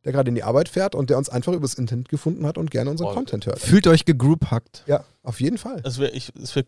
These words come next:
Speaker 2: cool, wenn jemand, der in Buxtehude wohnt und unseren Podcast hört, das bitte kommentiert.
Speaker 3: Das wär
Speaker 1: Oh
Speaker 3: schon
Speaker 1: yeah,
Speaker 3: witzig,
Speaker 1: das
Speaker 3: ja.
Speaker 1: wär
Speaker 2: Ja.
Speaker 1: nice. Buxtehude in der
Speaker 2: Also,
Speaker 1: Hood.
Speaker 2: ob wir wirklich einen in Buxtehude sitzen haben, einen Zuhörer.
Speaker 1: Vielleicht.
Speaker 3: Ja,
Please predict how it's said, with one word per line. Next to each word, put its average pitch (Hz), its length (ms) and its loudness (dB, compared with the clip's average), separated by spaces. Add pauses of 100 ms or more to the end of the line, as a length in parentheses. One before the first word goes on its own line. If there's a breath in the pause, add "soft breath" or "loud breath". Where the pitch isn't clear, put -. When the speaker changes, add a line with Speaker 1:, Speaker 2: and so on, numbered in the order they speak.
Speaker 2:
cool, 175 220 0
wenn 143 200 2
jemand, 139 440 2
der 127 120 2
in 127 120 -2
Buxtehude 143 680 0
wohnt 156 280 0
und 127 100 -4
unseren 127 220 -2
Podcast 170 440 0
hört, 131 160 4
das - 140 -2
bitte - 340 -2
kommentiert. 123 680 -2
Speaker 3:
Das - 120 -8
wär 120 80 2
Speaker 1:
Oh 147 120 8
Speaker 3:
schon 139 100 4
Speaker 1:
yeah, 131 280 6
Speaker 3:
witzig, 123 100 -4
Speaker 1:
das 117 140 2
Speaker 3:
ja. 110 40 -6
Speaker 1:
wär 117 140 6
Speaker 2:
Ja. 104 140 0
Speaker 1:
nice. 123 220 -6 (120)
Buxtehude 151 640 -2 (120)
in 131 100 -6
der 131 100 4
Speaker 2:
Also, 127 140 6
Speaker 1:
Hood. - 220 -2 (100)
Speaker 2:
ob 139 120 -2
wir 139 120 0
wirklich 156 340 -6
einen 147 240 -4
in 143 140 -6
Buxtehude 139 500 -6
sitzen 117 320 -6
haben, 110 180 -2
einen 113 120 -6
Zuhörer. 107 300 0
Speaker 1:
Vielleicht. - 320 -2
Speaker 3:
Ja, 120 40 -12